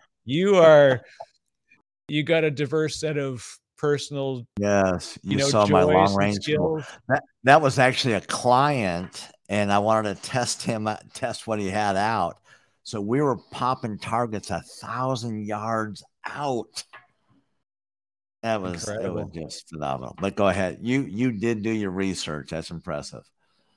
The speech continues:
Speaker 1: But
Speaker 2: I, I hope it
Speaker 1: the
Speaker 2: wasn't too depressing, though. <laughs>
Speaker 1: Oh, it's fanta-,
Speaker 2: You
Speaker 1: no,
Speaker 2: did.
Speaker 1: no. And this is,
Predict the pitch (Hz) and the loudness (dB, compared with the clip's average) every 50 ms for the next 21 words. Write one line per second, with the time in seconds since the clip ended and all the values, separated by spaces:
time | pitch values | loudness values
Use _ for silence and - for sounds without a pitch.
0 | _ - - - - - - _ _ _ _ - - - - - - 135 139 131 | _ -20 -20 -20 -20 -20 -20 _ _ _ _ 0 0 0 2 2 2 4 4 4
1 | - 131 131 - - 104 107 95 95 98 82 - - 117 107 87 90 85 - - | 4 4 2 0 0 0 -2 -2 -4 -6 -8 -6 -4 -2 -2 -2 -2 -6 -4 -2
2 | 95 92 87 - - 87 85 78 71 71 - - - 143 - - - - - - | 0 0 0 -2 -4 -4 -6 -4 -2 -2 -2 -2 -4 -8 -8 -10 -14 -16 -16 -6
3 | - - 147 180 202 180 - - 202 180 165 147 - 156 160 185 190 170 156 160 | 2 8 10 10 10 10 8 6 6 6 6 4 4 4 6 6 6 6 8 10
4 | 196 233 247 202 170 185 220 214 170 160 156 160 165 156 - - 165 160 147 123 | 10 10 10 10 8 8 8 8 8 6 4 2 0 0 0 -2 -2 -2 -2 -2
5 | - - - | -4 -6 -8